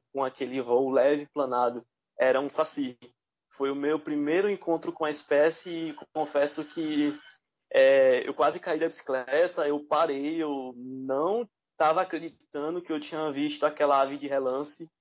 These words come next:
e, pra mim foi um, uma experiência única que o ciclismo também me proporciona, que ele, o ciclismo ele consegue me levar pra lugares que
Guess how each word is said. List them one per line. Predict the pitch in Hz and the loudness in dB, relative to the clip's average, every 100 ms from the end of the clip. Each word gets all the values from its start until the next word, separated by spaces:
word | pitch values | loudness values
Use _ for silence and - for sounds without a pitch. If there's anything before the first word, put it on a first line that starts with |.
| _ _ - | _ _ -10
e, | 135 127 143 | -8 -6 -6
pra | 147 151 | 0 0
mim | 139 147 | 0 -6
foi | - 165 | -4 -2
um, | 165 165 151 | -2 -2 -2
uma | 143 | -2
experiência | 143 - - 147 147 143 147 - - 160 170 | -4 -4 -2 0 2 2 0 -2 0 4 6
única | 156 160 151 147 135 | 6 2 0 -4 -6
que | 131 139 135 131 131 127 123 _ _ _ _ | -6 -6 -4 -4 -4 -6 -8 _ _ _ _
o | 143 | -2
ciclismo | - 170 - 143 160 160 160 | 0 -2 2 2 4 2 0
também | 170 143 143 | 2 2 0
me | 160 | -2
proporciona, | - 170 170 170 - 151 139 | 0 -2 -2 -6 0 0 0
que | 131 147 139 135 127 123 127 _ _ _ | -4 -6 -4 -4 -6 -10 -14 _ _ _
ele, | - 147 | -4 -4
o | 185 - _ - | -4 -10 _ -10
ciclismo | - 180 180 | -2 0 2
ele | 196 202 | 0 -2
consegue | - 202 - 190 | -2 -2 2 0
me | 190 202 | 2 2
levar | 202 147 151 151 | 4 4 2 2
pra | 156 147 | -2 -2
lugares | 143 143 143 143 147 165 | -4 -2 -2 -2 -4 -6
que | - 180 180 175 160 | -8 -10 -8 -4 -6